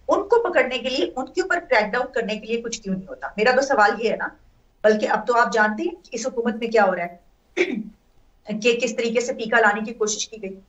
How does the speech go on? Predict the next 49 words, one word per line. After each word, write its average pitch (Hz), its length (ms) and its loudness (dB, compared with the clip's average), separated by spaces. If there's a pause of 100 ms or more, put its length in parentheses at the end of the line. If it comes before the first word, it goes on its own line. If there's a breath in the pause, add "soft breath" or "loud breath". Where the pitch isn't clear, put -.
कि 254 80 -8
कोई 285 280 2
भी 269 60 0
ऐसी 262 200 0
कोई 254 180 -8
बात 185 280 0
करेगा 185 540 -8
तो 269 60 -14
पीका 240 380 -8
के 349 120 -6
जरिए 202 680 -2
उसकी 262 380 -8
जुबानबंदी 202 480 2
की 254 140 -6
जाएगी 220 360 2 (300)
और 220 140 6
उसको 285 680 -4 (340)
without 220 300 4
evidence 180 560 -2 (300)
पांच 220 240 4
साल 220 280 0
के 214 100 -8
लिए 220 140 -4
कम 196 180 -8
से 226 160 -8
कम 226 60 -2
अंदर 180 180 -4
किया 170 240 -6
जा 143 140 -10
सकता। - 400 -20 (680)
मेरा 330 140 0
सवाल 240 440 4
ये 196 140 -4
है 165 320 -8 (320)
कि - 60 -8
ऐसे 233 400 0
लोग, 156 280 -2 (680)
ऐसा 220 240 2
mindset 196 520 -2
जो 220 140 0
कि 285 160 -4
भरा 214 320 2
पड़ा 208 200 2
है 202 80 0
हमारे 180 300 -4
एक 196 160 -4
society 180 420 -8
के - 140 -20
अंदर, - 220 -20